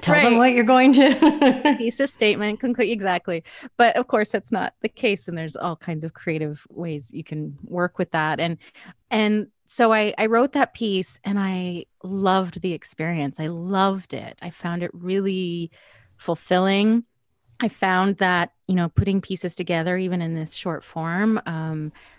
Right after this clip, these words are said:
Speaker 2: really satisfying. It kinda, it scratched that itch I have to express myself, to create work out of my experiences.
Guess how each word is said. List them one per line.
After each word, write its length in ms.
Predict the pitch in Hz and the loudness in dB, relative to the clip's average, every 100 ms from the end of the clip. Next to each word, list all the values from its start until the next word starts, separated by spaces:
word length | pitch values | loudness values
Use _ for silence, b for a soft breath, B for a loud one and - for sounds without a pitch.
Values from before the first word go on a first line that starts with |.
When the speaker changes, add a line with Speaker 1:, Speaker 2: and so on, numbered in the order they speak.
| b _ | b _
Speaker 2:
really 220 | 180 170 | -4 -2
satisfying. 840 | 160 165 151 175 - 214 208 226 | -2 -4 0 -2 0 2 4 4
It 80 | 202 | 2
kinda, 180 | - 190 | 0 -8
it 80 | 262 | -8
scratched 560 | - - 165 170 - - | -12 -4 -2 -2 -4 -6
that 160 | 160 | -4
itch 260 | 170 170 - | -4 -6 -6
I 60 | 160 | -8
have 500 | 151 147 147 165 - | -6 -4 -2 -2 -6
to 220 | - 160 | -10 -8
express 600 | 160 - - 160 - - | -8 -12 -6 -6 -6 -6
myself, 840 | 190 185 180 - 175 165 170 - | -4 -4 -6 -2 -2 -2 -6 -12
to 540 | - - 165 156 160 160 b b - | -18 -12 -10 -8 -10 -12 b b -20
create 440 | - 175 165 170 | -12 -6 -4 -4
work 380 | 185 170 180 185 - | -4 -2 -2 -4 -6
out 180 | 165 | -4
of 120 | 175 170 | -2 -2
my 160 | 160 | -4
experiences. 1080 | 156 - - 156 160 165 - 156 151 147 - | -4 -8 -8 -6 -6 -8 -8 -6 -6 -10 -18